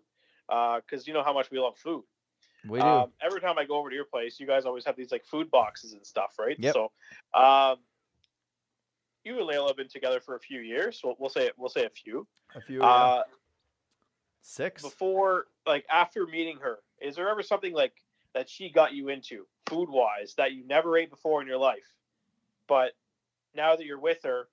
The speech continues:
Speaker 1: it's something that you eat all the time? It could be anything. Like, it could be a food or it could be a condiment or something.
Speaker 2: Uh, calamari.
Speaker 1: Yeah.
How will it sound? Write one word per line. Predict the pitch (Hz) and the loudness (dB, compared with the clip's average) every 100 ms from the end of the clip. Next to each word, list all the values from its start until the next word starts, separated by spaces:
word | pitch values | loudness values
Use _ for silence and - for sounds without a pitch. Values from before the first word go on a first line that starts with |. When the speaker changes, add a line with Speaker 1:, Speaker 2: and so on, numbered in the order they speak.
| - | -16
Speaker 1:
it's | 127 - | -14 -6
something | 139 139 | -6 -6
that | - | -12
you | 131 | -10
eat | 139 | 0
all | 131 123 | 0 0
the | 110 | -4
time? | 117 107 _ - | -6 -8 _ -10
It | 147 | -2
could | 180 | 0
be | 165 | 4
anything. | 175 165 143 127 | 2 2 -8 -6
Like, | 131 | -6
it | |
could | 175 | -6
be | 165 | -4
a | 143 | -6
food | 190 190 | -6 -8
or | 151 | -6
it | |
could | 156 | -6
be | 139 | -6
a | - | -2
condiment | 165 165 147 120 117 | 2 2 0 -8 -8
or | |
something. | 110 110 107 _ _ _ - 123 | -8 -10 -10 _ _ _ -20 -10
Speaker 2:
Uh, | 120 117 117 113 110 107 104 101 _ _ _ _ _ _ _ _ _ _ | -8 -4 -2 -2 0 0 -2 -6 _ _ _ _ _ _ _ _ _ _
calamari. | - 151 131 156 127 _ _ _ _ _ _ _ _ _ _ _ _ | -2 0 2 0 0 _ _ _ _ _ _ _ _ _ _ _ _
Speaker 1:
Yeah. | 135 160 143 | 4 8 8